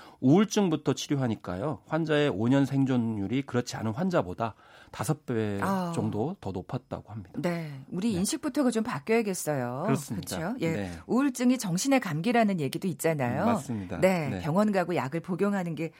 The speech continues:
Speaker 2: 중요하겠습니다. 아까 미세먼지 얘기 살짝 했는데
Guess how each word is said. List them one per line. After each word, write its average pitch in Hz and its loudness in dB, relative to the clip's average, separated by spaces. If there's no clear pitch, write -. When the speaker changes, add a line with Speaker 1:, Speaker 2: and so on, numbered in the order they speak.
Speaker 2:
중요하겠습니다. 160 -8
아까 220 4
미세먼지 269 4
얘기 226 2
살짝 262 0
했는데 190 0